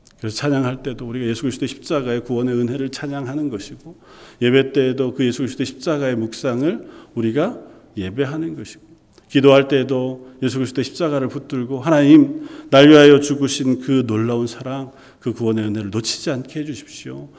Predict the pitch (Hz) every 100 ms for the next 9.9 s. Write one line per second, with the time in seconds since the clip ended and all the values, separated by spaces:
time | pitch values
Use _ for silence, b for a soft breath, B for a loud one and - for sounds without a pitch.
0 | B - 135 160 160 185 185 170 160 196
1 | - 170 170 180 233 247 233 214 214 180
2 | - 135 110 143 220 B B B - 214
3 | 220 156 165 165 143 143 151 156 127 -
4 | 127 143 233 B B - - 180 170 156
5 | 156 - 160 - - - 147 - _ _
6 | _ b b b b _ _ _ - 156
7 | 139 135 127 127 123 120 113 120 113 120
8 | 135 135 131 127 - 208 202 185 175 170
9 | 156 113 - 113 107 107 110 107